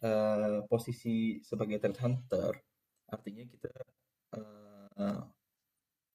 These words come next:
tidak lagi responsif, tapi kita juga proaktif buat mencari eh, di mana sih celah-celah yang,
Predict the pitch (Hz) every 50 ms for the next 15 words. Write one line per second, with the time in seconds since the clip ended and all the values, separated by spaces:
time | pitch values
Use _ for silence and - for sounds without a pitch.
0 | _ _ _ _ _ _ - - 123 113 117 120 113 - 123 120 117 117 - -
1 | 120 110 113 - - 107 113 139 151 - - 104 98 - 117 - - 120 113 104
2 | 117 120 123 - - - - - - - 127 - - - 117 - - 113 113 113
3 | 104 107 120 120 123 123 123 _ - - - - _ _ - - 110 107 107 117
4 | 117 113 120 123 123 170 196 196 - - 120 110 113 117 - 107 120 127 135 120
5 | 113 113 113 113